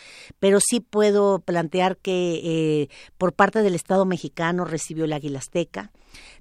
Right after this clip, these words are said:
También fue investida en París como embajadora de buena voluntad de la unesco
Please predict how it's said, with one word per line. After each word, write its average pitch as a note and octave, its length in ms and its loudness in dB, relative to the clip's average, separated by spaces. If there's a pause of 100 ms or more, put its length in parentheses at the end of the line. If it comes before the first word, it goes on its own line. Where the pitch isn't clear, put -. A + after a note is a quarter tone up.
También F3+ 440 2
fue - 180 -2
investida F#3+ 440 0
en F#3+ 100 0
París E3+ 340 -2
como F3 180 -4
embajadora D#3+ 580 -2
de E3+ 100 0
buena D#3+ 240 -2
voluntad D3 420 -4
de D#3+ 120 -2
la C3+ 100 -2
unesco D#3 640 -4